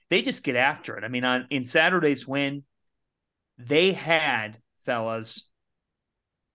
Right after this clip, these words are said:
seven guys that had at least three rebounds. Nobody had more than eight. They just, they just get up in you defensively. They make you work for everything you're gonna get. And if you turn the ball over,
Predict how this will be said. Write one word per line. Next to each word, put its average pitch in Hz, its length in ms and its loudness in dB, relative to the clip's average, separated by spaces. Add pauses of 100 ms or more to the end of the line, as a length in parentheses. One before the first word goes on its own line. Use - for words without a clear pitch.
(120)
seven 185 520 2
guys 139 480 4
that 131 120 0
had 131 160 0
at 123 140 -4
least 143 300 -4
three 147 200 4
rebounds. 135 500 2
Nobody 139 320 0
had 127 220 2
more 127 180 2
than 117 120 0
eight. 113 280 -4 (400)
They 143 120 4
just, - 320 -6
they 151 140 0
just 170 320 -8 (560)
get 185 140 4
up 226 200 4
in 185 240 0
you 185 140 2
defensively. 123 840 -2 (300)
They 139 160 4
make 175 280 2
you 180 100 2
work 151 220 2
for 147 120 4
everything 156 280 2
you're 147 160 -6
gonna 139 160 -4
get. 131 340 0
And 139 140 2
if 147 120 -2
you 165 100 -2
turn 196 280 2
the 196 80 2
ball 190 280 8
over, 98 280 -2